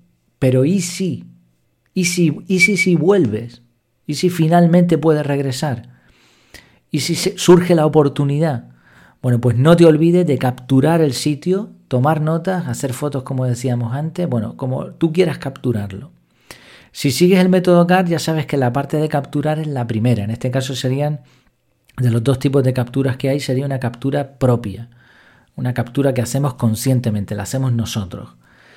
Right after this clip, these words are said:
Una vez que tengas esa captura hecha, ya está, ya te puedes seguir disfrutando. Y ahora, cuando vayas a hacer tu análisis de las bandejas de entrada y recuperes, entre otras cosas, esa captura, ahora podrás,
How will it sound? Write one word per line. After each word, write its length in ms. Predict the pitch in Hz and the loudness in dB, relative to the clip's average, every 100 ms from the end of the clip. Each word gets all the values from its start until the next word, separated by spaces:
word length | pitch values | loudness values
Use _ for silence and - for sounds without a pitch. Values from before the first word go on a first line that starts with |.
| - _ | -20 _
Una 240 | 147 143 151 | -2 2 4
vez 140 | 175 | 2
que 120 | 175 | 2
tengas 360 | - 208 190 156 | 0 0 -2 -2
esa 240 | 175 175 | -2 -4
captura 520 | 156 139 - 170 160 175 | -6 -8 -4 -4 -2 -4
hecha, 400 | 175 170 175 - - _ - | -4 -6 -8 -10 -20 _ -8
ya 140 | 127 | -6
está, 280 | 120 170 208 | -4 -4 -4
ya 180 | 175 123 | -4 -2
te 300 | 123 117 - _ _ | -2 -4 -10 _ _
puedes 240 | - 151 131 | 0 0 0
seguir 200 | 135 135 | -2 -2
disfrutando. 760 | 131 139 127 165 190 254 - _ _ - - - _ _ - | -4 -4 -2 -2 -2 -6 -12 _ _ -20 -20 -20 _ _ -4
Y 100 | 131 | 2
ahora, 380 | 143 190 202 208 | 6 6 4 0
cuando 280 | 147 135 131 | -2 2 2
vayas 260 | 165 160 | 2 0
a 40 | 160 | -2
hacer 260 | - 175 | 0 -2
tu 180 | 175 147 | 0 0
análisis 720 | 139 175 180 175 - 190 175 | 2 2 2 0 -2 -4 -4
de 100 | 127 | -4
las 120 | 123 | -4
bandejas 420 | 123 123 135 143 139 | -2 -2 -4 -6 -6
de 60 | |
entrada 440 | 135 151 151 127 214 | -6 -2 -2 -2 0
y 140 | 151 | 0
recuperes, 600 | 139 131 131 123 170 156 | 2 0 0 2 2 2
entre 240 | 131 131 143 | -2 -4 -4
otras 240 | 143 127 | -4 -6
cosas, 320 | - 131 117 | -8 -8 -6
esa 240 | 123 127 135 | -6 -6 -6
captura, 580 | 151 - 185 196 240 - _ _ _ - - | -8 -4 -2 -2 -4 -12 _ _ _ -20 -10
ahora 300 | 135 135 147 | -4 -2 0
podrás, 540 | 135 139 160 180 175 | 0 2 0 -2 -4